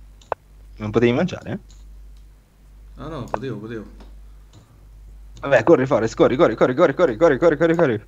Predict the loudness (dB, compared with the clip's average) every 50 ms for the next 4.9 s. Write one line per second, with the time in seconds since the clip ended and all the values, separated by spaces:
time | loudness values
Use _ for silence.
0 | -8 -2 2 4 4 4 4 2 0 0 2 2 2 2 0 0 0 2 4 4
1 | 2 2 -2 -2 2 4 4 4 4 2 0 2 2 2 4 4 4 2 2 0
2 | -2 -2 -4 -4 -6 -6 -6 -6 -6 -6 -6 -6 -4 -4 -2 -2 -2 -2 -2 0
3 | 0 0 0 0 -2 -4 -8 -10 -12 -12 -10 -8 -8 -10 -10 -8 -8 -8 -8 -8
4 | -8 -8 -8 -6 -6 -4 -4 -4 -6 -8 -10 -10 -12 -14 -14 -16 -18